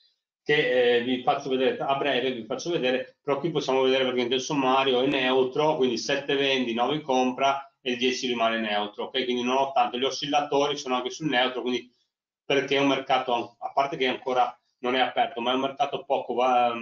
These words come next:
poco volatile, quindi gli indicatori non hanno tanto senso. Torniamo un attimino indietro, vediamo cosa possiamo trovare ancora oltre a questo. Eh,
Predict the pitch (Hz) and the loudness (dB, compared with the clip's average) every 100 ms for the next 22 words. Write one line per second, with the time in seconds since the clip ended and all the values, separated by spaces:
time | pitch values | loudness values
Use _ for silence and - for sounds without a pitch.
0 | 113 110 135 135 131 139 117 - 113 - | -8 -4 -4 0 0 2 0 -2 -6 -4
1 | 113 110 - _ 123 123 127 127 131 135 | -4 -4 -8 _ -4 -2 0 -2 -2 0
2 | 127 117 117 117 107 - 107 104 - - | 0 0 0 0 -2 -2 -4 -4 -14 -14
3 | 98 - - 151 156 156 143 135 139 143 | -14 -14 -14 -4 0 2 2 0 -2 0
4 | 147 143 123 117 107 113 123 117 123 120 | 0 0 0 -4 -6 -4 -2 -4 -4 -4
5 | 113 - _ _ 127 - 143 127 110 - | -4 -10 _ _ -6 -4 0 0 -2 -6
6 | - 131 131 131 117 123 123 139 131 120 | -4 2 4 4 2 -2 -2 0 2 2
7 | 120 120 160 160 156 156 - 170 170 - | 2 0 -2 0 2 0 -2 -4 -6 -16
8 | _ _ _ _ _ _ - - 120 120 | _ _ _ _ _ _ -14 -6 -2 2
9 | 120 120 120 | 2 2 0